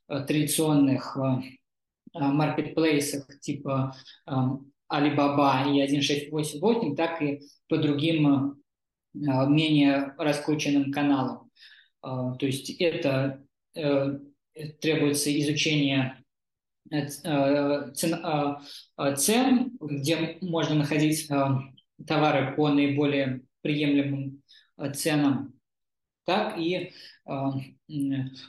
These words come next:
по условиям, э, поставок, э, и, э, прочие,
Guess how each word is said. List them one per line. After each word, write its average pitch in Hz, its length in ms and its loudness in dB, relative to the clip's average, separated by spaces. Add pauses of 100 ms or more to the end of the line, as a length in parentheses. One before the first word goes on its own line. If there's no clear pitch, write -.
по 151 280 4
условиям, 202 580 4
э, 180 240 -2
поставок, 147 720 -2
э, 131 260 -2 (280)
и, 180 160 0
э, 151 220 0 (600)
прочие, 147 680 0